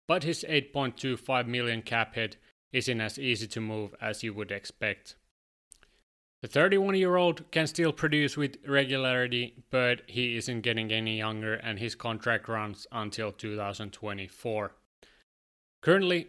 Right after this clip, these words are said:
they are trying to pursue Seattle to take him, and the asking price seems to be their first round draft pick in return. Same thing goes with J V R, who has a bit better cap hit at seven million,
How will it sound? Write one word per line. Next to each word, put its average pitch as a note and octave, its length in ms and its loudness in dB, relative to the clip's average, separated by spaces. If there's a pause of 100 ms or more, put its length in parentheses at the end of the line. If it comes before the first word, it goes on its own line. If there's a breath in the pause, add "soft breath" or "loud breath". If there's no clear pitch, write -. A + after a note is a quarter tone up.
they D#3+ 160 0
are D#3 180 4
trying D3 300 0
to C#3 80 -4
pursue C#3 720 0
Seattle C3 380 0
to A#2+ 120 -6
take B2+ 360 0
him, A#2+ 260 -4 (240)
and A#2 260 0
the A#2 160 4
asking A2+ 360 0
price A2 340 0
seems A2 280 -4
to A#2 100 -8
be G#2+ 240 -2
their G#2+ 240 0
first A2 340 -6
round G#2+ 240 -4
draft A2 440 -2
pick G#2 300 -4
in G#2+ 160 -6
return. G#2 640 -4 (880)
Same F#3 200 4
thing F#3+ 140 0
goes E3 240 2
with D#3 120 0
J D3+ 180 4
V C#3 160 2
R, C3 360 2 (160)
who C3 140 2
has B2 240 2
a C3 100 2
bit A#2 340 0
better A#2 200 4
cap A#2 320 2
hit A2+ 140 2
at A2 220 -2
seven A2+ 340 -2
million, A2+ 400 0